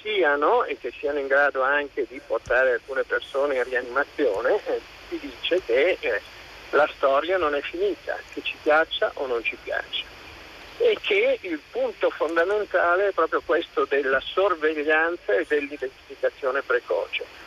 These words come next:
Siamo in grado di garantirla su tutto il territorio nazionale? Abbiamo, come dire, eh, competenze su-, ed efficienze sufficienti?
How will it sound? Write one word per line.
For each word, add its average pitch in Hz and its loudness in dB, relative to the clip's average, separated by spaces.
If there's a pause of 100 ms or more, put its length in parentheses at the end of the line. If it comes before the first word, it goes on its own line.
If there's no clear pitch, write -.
(280)
Siamo 185 4
in 190 0
grado 180 4
di 165 -6
garantirla 156 0
su - -14
tutto 160 -2
il 139 -2
territorio 139 0
nazionale? 139 0
Abbiamo, 151 2 (460)
come 147 0
dire, 139 2
eh, 95 -2 (300)
competenze 185 2
su-, - -4
ed 156 0
efficienze 175 0
sufficienti? 185 -2